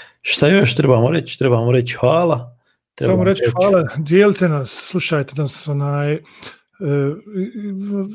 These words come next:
Speaker 2: v-, ovo, za kraj ću reći jednu stvar o, o kojoj ja i ti, Saša, pričam, otkrijem jednu tajnu. E, mi jako često pričamo o ovome našem promovisanju. Mi smo jako loši u tome, kao što, kao što, jel, do sada ste mogli da primijetite. Mi pojma nemamo kako se radi dobar marketing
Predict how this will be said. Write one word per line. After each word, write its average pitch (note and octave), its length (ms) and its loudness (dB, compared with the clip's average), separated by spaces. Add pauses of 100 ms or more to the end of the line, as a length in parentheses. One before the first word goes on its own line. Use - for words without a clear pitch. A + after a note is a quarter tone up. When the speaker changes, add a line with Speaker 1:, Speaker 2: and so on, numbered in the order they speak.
(180)
Speaker 2:
v-, A#3 140 2
ovo, A3+ 300 0
za F#3 140 2
kraj A#3+ 260 4
ću F#3 140 -2
reći A3+ 200 2
jednu A3 100 6
stvar G#3 260 2
o, G3+ 40 6 (380)
o G3 100 2
kojoj G3+ 180 6
ja G3 80 6
i G#3 40 4
ti, G3 120 0
Saša, F3 260 0
pričam, F#3 280 2
otkrijem F3+ 380 2
jednu F3 240 2
tajnu. A2+ 480 0 (520)
E, C#3 100 -6
mi E3 140 -2
jako G#3 200 -2
često G#3 280 -4
pričamo E3+ 420 -2
o D#3+ 40 2
ovome E3+ 220 2
našem D#3+ 420 0 (580)
promovisanju. C#3 720 2 (760)
Mi F3+ 140 4
smo D#3 140 -4
jako E3 260 0
loši C#3+ 240 2
u B2+ 40 2
tome, C3+ 200 -4
kao C3 140 -2
što, D3+ 180 -8 (480)
kao C#3+ 140 0
što, - 160 -4
jel, D3 160 2
do C3+ 140 -2
sada C#3+ 200 0
ste C#3+ 120 -6
mogli D3 140 0
da C#3 60 0
primijetite. C3 540 -4 (600)
Mi C#3+ 200 -2
pojma E3+ 280 2
nemamo D#3 300 0
kako C#3+ 180 -2
se - 100 -8
radi C3 200 0
dobar A#2 220 -6
marketing D3+ 540 -6